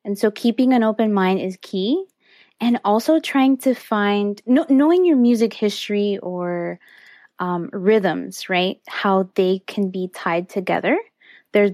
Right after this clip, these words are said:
there's rhythms from Greece and Turkey that you can mix in very easily. And also with, like, uh, Latin reggaeton and some Greek music, it goes very nicely. So you just gotta keep them dancing,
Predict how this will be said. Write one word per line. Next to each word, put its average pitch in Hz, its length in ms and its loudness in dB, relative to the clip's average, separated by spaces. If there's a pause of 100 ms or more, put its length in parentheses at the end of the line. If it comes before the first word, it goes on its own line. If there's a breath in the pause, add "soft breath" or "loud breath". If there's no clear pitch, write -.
(160)
there's 208 240 2
rhythms 220 400 2
from 185 280 -2
Greece 202 420 0
and 190 260 -4
Turkey 220 460 0
that 202 60 2
you 185 180 0
can 180 320 -6
mix 175 240 -8
in 175 320 -10
very 165 340 -8
easily. 190 580 -4 (540 soft breath)
And 185 600 2
also 190 500 2
with, 180 320 -2 (240)
like, 165 300 -8 (240)
uh, 180 240 -16 (280)
Latin 202 440 2
reggaeton 196 800 0 (500 soft breath)
and 175 200 -10
some 196 280 0
Greek 208 320 -2
music, 196 560 0
it 190 120 -2
goes 190 220 0
very 180 400 2
nicely. 208 800 -2 (340 soft breath)
So 190 560 2 (540)
you 220 160 0
just 285 180 0
gotta 349 160 2
keep 254 300 -4
them 233 320 -2
dancing, 240 840 -4